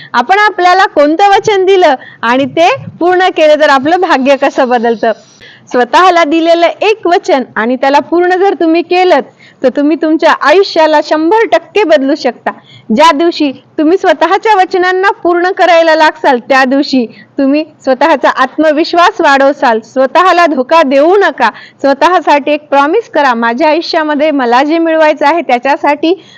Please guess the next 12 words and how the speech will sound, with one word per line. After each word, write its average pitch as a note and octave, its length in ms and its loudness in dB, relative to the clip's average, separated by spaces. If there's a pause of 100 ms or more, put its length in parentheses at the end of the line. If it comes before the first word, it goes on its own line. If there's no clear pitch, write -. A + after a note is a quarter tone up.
दररोज D4+ 520 2
मी G4+ 120 2
कार्य D#4+ 400 2 (100)
करणार C#4+ 340 0
आणि A#3+ 240 -4
ती D#4+ 200 -2
गोष्ट D4+ 320 -2
येणाऱ्या C4 440 -2
नव्वद C#4+ 280 -2
दिवसामध्ये, C4+ 640 -2
त्या F#4+ 520 -2
गोष्टीमध्ये D#4 580 0